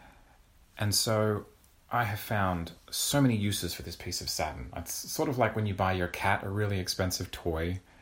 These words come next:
and then it doesn't play with the toy, but spends hours playing with the box that the toy came in. <laughs> So this piece of satin is, uh, it's about an inch and a half wide. It's a closed cylinder, so that it's, um,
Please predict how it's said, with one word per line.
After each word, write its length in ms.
and 120
then 60
it 80
doesn't 220
play 260
with 120
the 80
toy, 280
but 140
spends 280
hours 320
playing 300
with 120
the 80
box 560
that 120
the 100
toy 280
came 260
in. 200
<laughs> 300
So 120
this 160
piece 260
of 100
satin 440
is, 560
uh, 160
it's 100
about 180
an 200
inch 180
and 100
a 40
half 320
wide. 340
It's 240
a 80
closed 580
cylinder, 640
so 240
that 120
it's, 280
um, 480